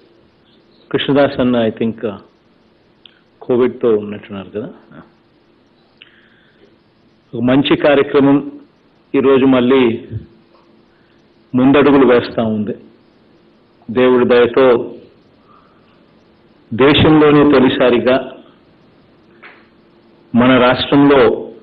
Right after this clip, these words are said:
అత్యంత శాస్త్రీయ పద్ధతుల్లో అత్యాధునిక సాంకేతిక పరిజ్ఞానాన్ని వినియోగిస్తూ చేపట్టిన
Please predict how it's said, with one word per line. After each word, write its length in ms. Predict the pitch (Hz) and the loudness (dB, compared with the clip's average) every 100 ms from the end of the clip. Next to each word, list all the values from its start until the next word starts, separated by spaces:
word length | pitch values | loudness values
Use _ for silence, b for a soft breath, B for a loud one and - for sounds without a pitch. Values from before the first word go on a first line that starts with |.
| _ _ _ _ _ - | _ _ _ _ _ -10
అత్యంత 920 | 117 - 160 165 165 - 156 - - - - _ - - | -10 -2 2 2 0 2 2 0 -4 -14 -20 _ -8 -6
శాస్త్రీయ 880 | - 120 - - - 151 170 160 | -2 -2 -2 -4 -4 0 2 2
పద్ధతుల్లో 600 | 151 123 127 123 120 117 117 - - _ _ _ _ _ b b b b b b b - | 0 0 -2 0 0 0 -2 -12 -20 _ _ _ _ _ b b b b b b b -6
అత్యాధునిక 1120 | 123 - 143 143 139 147 147 147 127 - - - - _ - - 127 | -6 -2 0 2 2 2 4 2 2 0 -6 -14 -20 _ -18 -8 -2
సాంకేతిక 720 | 131 139 147 143 123 - 123 | 0 0 0 0 0 -2 0
పరిజ్ఞానాన్ని 920 | 123 120 131 131 127 123 117 - - - _ _ _ _ _ | 0 0 0 2 2 0 -2 -4 -10 -20 _ _ _ _ _
వినియోగిస్తూ 1000 | 110 123 135 131 120 - - 143 147 - - _ b b b b b _ _ _ _ _ - | -4 0 2 2 0 -2 -2 -2 -2 -8 -16 _ b b b b b _ _ _ _ _ -10
చేపట్టిన 840 | - 151 - 147 160 151 131 113 | -4 -2 -2 -2 0 0 0 -4